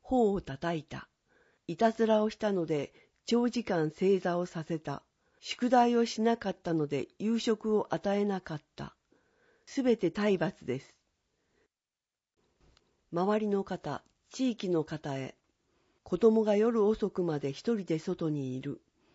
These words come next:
子供の身体に不自然な外傷やあざがある。子供がなぜか家に帰りたがらない。家の中からいつも怒鳴り声や大きな音が聞こえる。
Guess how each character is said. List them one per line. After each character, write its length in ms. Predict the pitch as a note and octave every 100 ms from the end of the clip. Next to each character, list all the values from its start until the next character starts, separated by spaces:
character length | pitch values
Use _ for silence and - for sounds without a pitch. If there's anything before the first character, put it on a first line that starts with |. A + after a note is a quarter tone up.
| _ _
子 140 | - F#3
供 240 | G3+ G#3
の 180 | G3+ G3
身 200 | - G3 F3+
体 240 | D3+ D3
に 260 | D3 D3+ D3+ - _
不 180 | - -
自 160 | - G#3
然 280 | G3 F3 D#3+
な 160 | C#3+
外 200 | D3 F3
傷 300 | F#3 F3+ E3+
や 220 | E3 D#3 -
あ 100 | D3+
ざ 140 | F#3
が 240 | D#3+ D3
あ 60 | C3
る。 160 | - - _ _ _ _ _ _
子 140 | - F3
供 260 | G#3 G3+
が 140 | F#3+ F#3+
な 180 | G#3+
ぜ 120 | G#3 F#3
か 160 | D#3
家 240 | D3 F#3 F#3+
に 120 | D#3
帰 280 | E3 F3 G3
り 100 | F#3
た 160 | F#3
が 140 | E3 E3
ら 120 | F#3
な 220 | F3+ C#3
い。 80 | - _ _ _ _ _ _ -
家 260 | F3+ G#3 A#3
の 140 | A#3
中 280 | A3 G#3+ G3+
か 120 | E3
ら 140 | D3
い 140 | - B3
つ 160 | A#3+
も 160 | G#3 D#3
怒 140 | D#3
鳴 140 | F3 G3+
り 120 | G3
声 260 | G3+ F3 C#3+
や 220 | C3 - _ -
大 180 | B3 A3+
き 160 | F#3
な 140 | D#3 C#3
音 200 | F3 F#3+
が 140 | D3+
聞 160 | - -
こ 180 | C#3+
え 140 | C#3+ C#3
る。 180 | C#3+